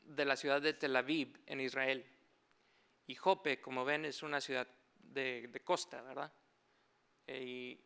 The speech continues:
y ahorita vamos a hablar más de Jope y, y Lida. Este, pero ahí es donde nos encontramos ahorita y es donde, donde empieza nuestra historia con Pedro. Vemos que Pedro está viajando por estas regiones fuera de Jerusalén y me puse a pensar, bueno,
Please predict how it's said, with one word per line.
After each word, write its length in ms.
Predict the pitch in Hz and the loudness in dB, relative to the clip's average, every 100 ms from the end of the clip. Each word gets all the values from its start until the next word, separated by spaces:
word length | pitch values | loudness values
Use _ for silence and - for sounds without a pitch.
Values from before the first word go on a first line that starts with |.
| - | -6
y 60 | |
ahorita 220 | 139 135 | -4 -2
vamos 160 | 151 151 | -4 -2
a 40 | 151 | 0
hablar 240 | 139 135 | 0 2
más 180 | 139 139 | 2 0
de 80 | 135 | -2
Jope 580 | - 147 - 143 135 | -2 -4 -2 -2 -2
y, 320 | 135 127 120 - | -4 -8 -12 -12
y 80 | 139 | -8
Lida. 340 | 131 127 120 120 _ _ _ _ _ _ _ _ _ | -4 -4 -6 -12 _ _ _ _ _ _ _ _ _
Este, 380 | - 160 - 135 | -6 -6 -4 -4
pero 180 | 147 139 | 2 4
ahí 140 | 151 | 4
es 100 | 160 | 2
donde 320 | 165 170 151 | 0 2 2
nos 220 | 135 127 | 2 -4
encontramos 520 | 139 139 127 151 156 151 | -6 -4 0 2 2 2
ahorita 600 | 139 143 143 151 143 - _ _ _ _ _ _ | 4 4 2 0 -2 -4 _ _ _ _ _ _
y 140 | 139 131 | 0 2
es 140 | 135 | 2
donde, 800 | 151 147 143 139 131 127 123 - | 0 0 2 2 2 2 0 -4
donde 200 | 139 127 | -6 -6
empieza 300 | 127 143 139 | -2 -2 0
nuestra 240 | 156 135 131 | -2 -4 -8
historia 360 | - 139 127 | -4 0 0
con 100 | 131 | -2
Pedro. 260 | 123 135 - - _ _ _ _ _ _ _ - _ | -6 -6 -6 -12 _ _ _ _ _ _ _ -20 _
Vemos 180 | - 151 | -2 0
que 100 | - | 0
Pedro 260 | 135 147 156 | 4 6 6
está 220 | 151 160 | 4 4
viajando 400 | 156 151 156 151 | 4 2 -2 0
por 80 | 156 | -2
estas 220 | 139 160 | 0 0
regiones 420 | 147 - 143 147 | 0 0 -4 -2
fuera 220 | - 143 | 4 6
de 100 | 143 | 6
Jerusalén 720 | 139 131 123 143 156 175 180 - _ _ _ _ _ _ _ _ | 4 -2 -4 2 4 4 -2 -14 _ _ _ _ _ _ _ _
y 320 | 156 151 160 | 2 4 4
me 160 | 160 147 | 4 0
puse 240 | 165 156 | 0 0
a 20 | 175 | 0
pensar, 320 | 147 175 143 | 2 2 4
bueno, 320 | 147 156 127 | 2 0 -4